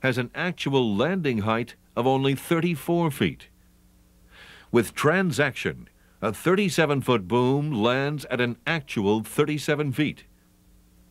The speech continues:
Customers landed solidly on the Lowell side of this important distinction and created the largest backlog in the longest boom Lowell manufactures,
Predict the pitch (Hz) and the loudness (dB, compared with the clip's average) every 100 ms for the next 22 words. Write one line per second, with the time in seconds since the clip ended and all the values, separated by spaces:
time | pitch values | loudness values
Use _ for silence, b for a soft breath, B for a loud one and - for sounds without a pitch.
0 | _ - - _ _ _ _ _ - 180 | _ -20 -20 _ _ _ _ _ 0 0
1 | - 110 101 127 101 104 151 139 104 90 | 0 0 2 0 0 -2 0 0 -2 -2
2 | - 165 113 92 120 123 113 107 107 151 | 0 2 2 0 0 2 2 2 2 2
3 | 127 98 117 95 113 101 104 113 95 139 | 0 -2 -2 0 0 -2 -2 -2 -2 -2
4 | 139 117 101 - 151 127 - 67 - b | -2 0 -2 0 -2 -2 -6 -8 -14 b
5 | b b b 127 - 135 139 185 135 127 | b b b -4 0 0 2 2 0 2
6 | 107 104 143 170 190 - - 156 - 120 | 0 0 0 0 -2 -2 -2 -2 0 0
7 | 98 104 113 107 101 98 131 143 160 175 | 2 0 0 0 0 2 0 0 -2 -4
8 | - 120 135 127 131 117 110 113 113 107 | -4 0 2 2 0 2 2 2 0 0
9 | 110 110 113 - 85 65 - | 0 0 0 -2 -8 -10 -16